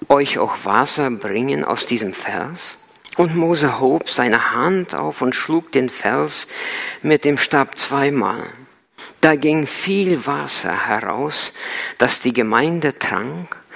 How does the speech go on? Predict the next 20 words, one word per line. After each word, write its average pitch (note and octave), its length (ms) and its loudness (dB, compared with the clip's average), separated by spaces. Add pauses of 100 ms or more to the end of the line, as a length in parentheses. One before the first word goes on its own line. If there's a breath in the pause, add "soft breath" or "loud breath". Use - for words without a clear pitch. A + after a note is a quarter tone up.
(320 loud breath)
und B2 240 0
ihr A#2 180 -2
Vieh A#2 380 -6
auch. - 460 -12 (1300 loud breath)
Der A#2+ 100 4
Herr - 460 0
aber C3+ 240 -2
sprach - 460 -2
zu - 180 -4
Mose A2 380 -2
und G#2+ 220 -4
Aaron: A2 420 0 (340 loud breath)
„Darum B2+ 800 -2 (680 loud breath)
dass A2+ 240 2
ihr A2 260 2
nicht C#3 640 0
an E3+ 220 -2
mich E3+ 200 -4
geglaubt D3+ 760 -2
habt, - 480 -4